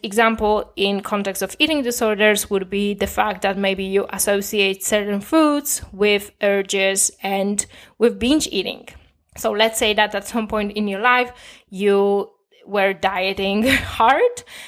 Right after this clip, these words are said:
and you had this natural response to search for high calorie foods because your body was in the famine, uh, mode. So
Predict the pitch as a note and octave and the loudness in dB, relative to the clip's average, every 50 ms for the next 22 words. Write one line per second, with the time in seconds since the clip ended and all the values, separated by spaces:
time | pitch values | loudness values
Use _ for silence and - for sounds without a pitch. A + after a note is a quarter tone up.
0 | - - _ - - A#3 A3+ A3+ A#3 A#3 A3+ A3 - - - G#3+ A3+ C#4+ C#4 D#4+ | -20 -20 _ -4 0 2 2 2 2 2 0 -4 -6 -10 -6 -4 -4 -2 -2 -2
1 | A#3+ A#3 C4+ C4 - B3 G#3+ G3+ G3+ - - A#3 A3 G#3+ G#3+ G3+ G3+ G3 - - | -4 -4 -4 -4 -2 0 0 0 0 0 0 2 2 2 2 0 -2 -2 -4 -6
2 | - - G3 G3+ G3 G3 G#3 - - - A3 G3+ G3+ G3+ G3+ G3+ G3+ G3+ - - | -8 -6 -6 -4 -4 -4 -4 -6 -6 -4 -4 -4 -2 -2 -2 -4 -6 -6 -6 -4
3 | - - - A3+ G#3+ G#3+ G#3 G#3 - - - G3 G3 G3 G3 - - - G3+ G3 | 0 2 4 4 4 4 2 0 -4 -2 0 0 0 0 -2 -2 -2 0 0 0
4 | G3 - - - F#3+ F#3 F#3 F#3+ F#3 F#3+ - - - G#3+ G3 F#3 - - - - | -2 -2 -2 -2 -2 0 0 -2 -2 -4 -4 -2 0 0 0 0 -4 -8 -12 -12
5 | - - - - _ - G#3 - G#3+ G3+ G3+ - A3 G#3+ G3+ G3+ A3 A#3 A3+ A3 | -14 -20 -20 -20 _ -8 -4 -2 0 0 0 2 2 2 4 4 4 4 4 2
6 | G#3+ A3 G3+ F#3+ G3+ F#3+ G3 G3 G3+ - G#3 G3+ G3 F#3+ F#3+ F3+ F#3+ F#3 F3+ F#3 | 0 0 0 0 0 0 0 0 -2 -6 -4 -4 -2 -4 -4 -4 -2 -2 0 0
7 | F#3 F#3+ F#3+ - - - G#3+ G3+ G#3 G3+ G3+ G3+ G3 G3 G3 G3 G3+ G3+ - - | -2 -2 -4 -6 -2 0 2 2 2 2 2 0 0 -2 -4 -4 -6 -8 -12 -20
8 | - - _ _ _ _ - G3 G3 G3 G3 G3 G3 G3+ G3 F3+ - G#2+ C#3 - | -20 -20 _ _ _ _ 0 2 2 2 2 2 2 2 2 2 0 -2 -8 -10
9 | - - - - - - - - - - G3 G3 G3 - - | -12 -14 -16 -14 -12 -8 -4 0 2 4 4 4 2 0 -6